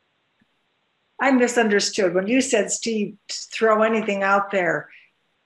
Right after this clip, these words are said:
I, I, I thought you meant, like, anything. And that's why I said that's just too overwhelming. So we're gonna focus on the unfunded projects.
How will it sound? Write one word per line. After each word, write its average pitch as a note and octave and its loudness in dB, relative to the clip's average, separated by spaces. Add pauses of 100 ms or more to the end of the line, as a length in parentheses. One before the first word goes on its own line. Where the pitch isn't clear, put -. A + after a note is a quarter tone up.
(680)
I, F#3+ -2
I, G#3 0
I G#3+ 2
thought F#3+ -2
you F#3+ 0
meant, D#3 -6
like, D3 -8
anything. F#3+ -4
And D#3+ -4
that's F3 -2
why D#3 0
I - -2
said D#3 -4
that's D3 -6
just - -8
too D#3+ 0
overwhelming. D3 -2
So - -4
we're G3 0
gonna G3 2
focus G#3 -2
on D#3+ -2 (720)
the E3 -4
unfunded F3 -2
projects. - -6